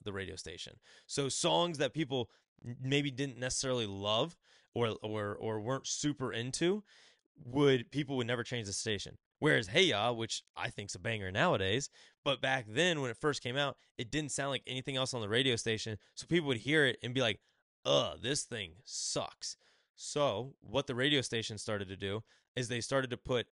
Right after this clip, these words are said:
what are called sticky songs. So sticky songs are songs that are not necessarily really great songs that people love.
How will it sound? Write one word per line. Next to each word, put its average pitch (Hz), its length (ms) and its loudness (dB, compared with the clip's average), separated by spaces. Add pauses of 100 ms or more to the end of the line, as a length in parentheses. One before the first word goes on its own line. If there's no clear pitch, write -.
what 113 140 -2
are 113 80 -2
called 104 240 -4
sticky - 400 -6
songs. - 360 -12
So 104 80 -14
sticky - 340 -8
songs 135 420 -4 (280)
are 120 60 -8
songs 165 240 -2
that 143 120 0
are 127 40 -2
not 160 220 0
necessarily 139 920 2 (560)
really 147 280 4
great 139 280 2
songs 139 260 2
that 113 120 -6
people 101 220 -4
love. 104 300 -2